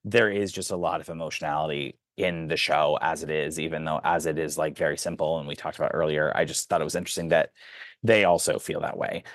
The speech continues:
Um, the only really, like, cut songs that we know about from the show are a song called Come Down from the Tree that was written, written for Mama, uh, uh, Iru-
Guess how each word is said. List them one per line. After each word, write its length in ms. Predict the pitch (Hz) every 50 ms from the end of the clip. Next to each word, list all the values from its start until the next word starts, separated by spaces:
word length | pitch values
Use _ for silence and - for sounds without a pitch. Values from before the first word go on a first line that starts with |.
| - - - _
Um, 320 | 139 143 147 135 135 - - _ _ _ _ _ _ -
the 180 | 139 147 180 -
only 480 | - 180 214 233 247 285 320 320 311 269
really, 320 | - 190 190 196 202 196
like, 240 | 170 165 160 - -
cut 240 | - - 196 - -
songs 440 | - - 190 175 180 180 190 180 -
that 120 | 180 135
we 120 | 143 156
know 340 | 147 131 127 127 123 127 147
about 360 | 160 160 190 208 214 - -
from 160 | _ 190 190 185
the 60 | 196
show 460 | - - 202 202 202 208 214 214 - -
are 160 | 117 117 123
a 60 | 123
song 280 | - 156 143 131 131 135
called 240 | 127 127 117 117 -
Come 200 | - 131 127 120
Down 220 | 120 113 113 113
from 140 | - 127 123
the 80 | 110
Tree 400 | - - - - 101 104 117 151
that 140 | 165 170 92
was 180 | 98 117 101 101
written, 320 | 101 - 90 110 101 101 - -
written 360 | 113 107 113 123 - 110 110
for 300 | 104 - 117 110 104 -
Mama, 460 | 82 101 101 101 101 101 98 98 - -
uh, 280 | 104 98 92 92 92 90 - - _ _ _ _ _ _ _ -
uh, 420 | 101 95 95 92 92 90 87 76 - _ _ _ _ _ _ _ _ _ _ _ -
Iru- 360 | 113 110 104 101 104 107